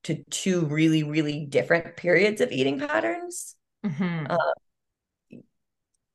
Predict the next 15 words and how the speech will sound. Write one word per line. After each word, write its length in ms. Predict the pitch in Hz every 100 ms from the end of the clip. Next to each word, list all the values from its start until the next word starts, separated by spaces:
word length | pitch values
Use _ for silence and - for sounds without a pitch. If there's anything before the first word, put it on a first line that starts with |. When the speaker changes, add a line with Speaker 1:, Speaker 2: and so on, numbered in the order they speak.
| -
Speaker 1:
it's 160 | 196
gonna 180 | - 196
be 100 | 170
much 260 | 165 160 -
more 200 | 156 151
adaptive 540 | 143 147 135 - 147
to 60 | -
have 260 | 139 139
that 240 | 147 123 143
window 400 | 117 113 98 -
closed 640 | - - 71 71 - - -
just 240 | - -
a 40 |
little 200 | - -
bit. 320 | - - -